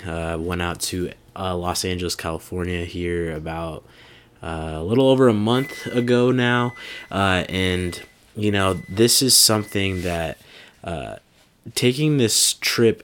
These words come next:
out there, uh, I learned a lot. And, uh, I've kind of been, like, this huge advocate of somebody that,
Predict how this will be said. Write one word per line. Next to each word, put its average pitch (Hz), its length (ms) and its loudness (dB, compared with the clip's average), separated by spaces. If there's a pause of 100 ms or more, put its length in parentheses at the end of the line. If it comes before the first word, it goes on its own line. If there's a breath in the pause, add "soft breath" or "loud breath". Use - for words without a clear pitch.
out 95 360 -2
there, 120 360 2 (480 loud breath)
uh, 90 300 -2
I 87 80 0
learned 98 340 2
a 90 60 0
lot. 82 480 -4 (160)
And, 90 520 -4 (500 loud breath)
uh, 82 300 -8
I've 92 300 -6
kind 117 180 0
of 113 80 0
been, 104 100 0
like, 90 200 -4
this 85 160 -2
huge 92 400 -4
advocate 90 840 -4
of 78 520 -8 (420 loud breath)
somebody 107 360 6
that, 90 360 0